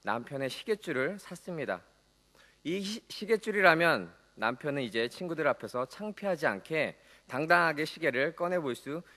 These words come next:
있었을 거야. 그때 당시에는 회중시계, 이제 품에 안고 있는 시계를 가지고 있을 당시라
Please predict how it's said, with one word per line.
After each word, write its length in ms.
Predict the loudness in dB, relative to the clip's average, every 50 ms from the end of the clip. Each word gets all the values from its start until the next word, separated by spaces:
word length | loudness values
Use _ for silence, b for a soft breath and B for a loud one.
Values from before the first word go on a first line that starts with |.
| B B -16
있었을 420 | -16 -12 -8 -10 -10 -8 -8 -10
거야. 280 | -4 -2 -2 -2 -4 -8 _ _ _
그때 220 | -10 -6 -2 0 2
당시에는 540 | 2 2 0 0 -2 -4 -2 -2 -4 -4
회중시계, 760 | -4 -4 -4 -4 -2 -4 -4 -6 -6 -2 0 0 0 0 -2 b b b b b b
이제 340 | -10 -6 -2 0 0 0 -2 -6
품에 480 | -8 -6 -4 0 2 2 2 0 -2 -4 -4
안고 320 | -4 -4 -4 -4 -6 -4
있는 360 | -4 -4 -2 -4 -4 -4 -4 -8 b b b b b b b b b b
시계를 520 | -20 -16 -12 -4 0 2 4 4 4 2 2
가지고 500 | 0 -6 -8 -8 -6 -6 -4 -2 -4 -4
있을 300 | -6 -8 -8 -8 -8 -8
당시라 680 | -8 -8 -8 -8 -8 -4 0 2 2 2 2 -2 -8